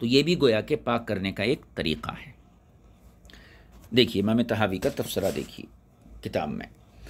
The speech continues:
"फ़क़द यजूज़ु अन यकून कानत तफ़अलु बिही हादा फ़यतहुरु बिज़ालिका थौबु।"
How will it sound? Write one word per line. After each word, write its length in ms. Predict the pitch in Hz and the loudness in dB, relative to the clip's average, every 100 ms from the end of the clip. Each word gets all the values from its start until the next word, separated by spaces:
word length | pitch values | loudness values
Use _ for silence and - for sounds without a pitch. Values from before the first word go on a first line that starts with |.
| - - | -20 0
"फ़क़द 280 | 127 139 143 | 2 4 4
यजूज़ु 440 | 123 113 101 - - _ _ _ - - - - - - - | 4 4 0 -4 -16 _ _ _ -20 -20 -20 -20 -20 -20 -4
अन 160 | 131 151 | 0 2
यकून 400 | 131 - 139 151 143 | 2 0 -2 0 2
कानत 340 | 110 110 131 - | 2 4 2 -2
तफ़अलु 400 | 117 113 117 107 | -4 0 2 2
बिही 240 | 95 110 120 | 0 0 0
हादा 440 | 98 98 85 - - - - - | 0 0 -2 -4 -10 -20 -20 -2
फ़यतहुरु 720 | 110 131 151 107 113 135 151 | 4 6 6 2 -2 0 0
बिज़ालिका 560 | 127 104 104 95 135 135 | 0 2 0 -2 -4 -6
थौबु।" 360 | - 170 107 | -2 0 0